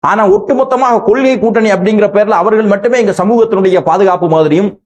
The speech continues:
அவர்கள் மட்டுமே இந்த மா-, நாட்டு மக்களுக்கு, முஸ்லிம்களுக்கு பாதுகாப்பு மாதிரியும், அவர்களை தாண்டி இருக்கக்கூடிய அல்லது அந்த கட்சியை சேராதவர்களை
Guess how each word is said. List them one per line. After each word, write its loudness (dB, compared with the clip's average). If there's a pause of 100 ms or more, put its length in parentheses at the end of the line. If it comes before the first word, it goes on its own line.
அவர்கள் 0
மட்டுமே -2
இந்த 2
மா-, 0
நாட்டு -2
மக்களுக்கு, 0
முஸ்லிம்களுக்கு 0
பாதுகாப்பு 0
மாதிரியும், 0 (240)
அவர்களை 0
தாண்டி 0
இருக்கக்கூடிய 0
அல்லது 0
அந்த 0
கட்சியை 0
சேராதவர்களை 0